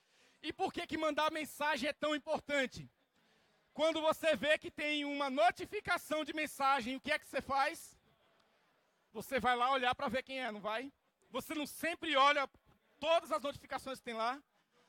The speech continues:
Ninguém aguenta ter um númerozinho lá vermelho. Você se desespera. E você quer saber o que que é aquilo.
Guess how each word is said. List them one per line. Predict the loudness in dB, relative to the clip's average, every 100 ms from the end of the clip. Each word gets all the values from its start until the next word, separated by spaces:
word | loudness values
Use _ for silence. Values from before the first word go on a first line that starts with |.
| -10
Ninguém | -6 -4 -2 -2 0
aguenta | 0 0 -4 -2 -4 -4 -6
ter | -6
um | -6 -4
númerozinho | -4 -4 -6 -8 -4 -2
lá | -2 -2
vermelho. | -2 -4 -2 0 0 -2 -10 -12 -16
Você | -8 -6 -6
se | -8 -6
desespera. | -6 -6 -8 -6 0 2 2 0 -4 -10 _ _ _ _
E | -6
você | -6 -4
quer | -6 -6
saber | -2 -4 -4
o |
que | -6 -4
que | -4
é |
aquilo. | -4 -4 -2 -2 -2 -8